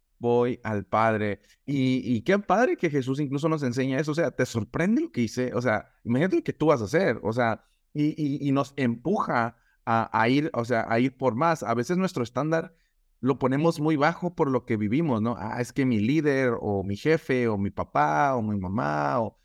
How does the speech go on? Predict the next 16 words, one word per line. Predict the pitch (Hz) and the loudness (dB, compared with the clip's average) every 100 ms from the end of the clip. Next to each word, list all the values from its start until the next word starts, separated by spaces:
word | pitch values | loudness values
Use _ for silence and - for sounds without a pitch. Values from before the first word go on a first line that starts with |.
| _ _ | _ _
sea, | - 131 | -2 0
y | 123 | 2
aspiramos | 123 - 123 123 175 170 | 0 0 2 2 2 2
a | 127 | 0
veces | 131 151 | 0 -2
a | 143 | -2
cosas | 127 131 - | 0 -2 -2
tan | 151 175 | -2 0
pequeñas, | 175 - 170 143 123 - | -2 -2 -2 0 -2 -2
cuando | 120 113 | -2 0
siempre, | - 175 196 233 - _ _ _ _ _ | 0 2 4 2 0 _ _ _ _ _
siempre | - 170 180 170 117 | -4 0 0 0 0
los | 113 - | 0 0
sueños | 160 196 165 | 0 0 2
de | 127 | 2
Dios | 117 139 107 - | 2 0 -2 -12